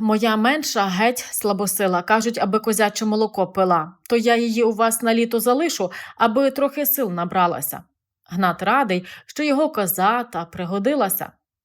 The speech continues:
"Ти бачиш, Марія, які то діти пішли, хоч вже має дванадцять років, а ще сили немає".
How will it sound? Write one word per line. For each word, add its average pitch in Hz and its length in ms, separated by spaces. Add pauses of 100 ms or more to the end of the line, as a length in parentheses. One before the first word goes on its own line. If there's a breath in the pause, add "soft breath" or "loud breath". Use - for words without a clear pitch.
(200)
"Ти 185 160
бачиш, 175 520
Марія, 247 400 (260 loud breath)
які 233 280
то 277 120
діти 220 320
пішли, 180 460 (260 soft breath)
хоч 285 260
вже 240 240
має 226 400
дванадцять 196 600
років, 262 400
а 202 120
ще 254 220
сили 190 300
немає". 170 420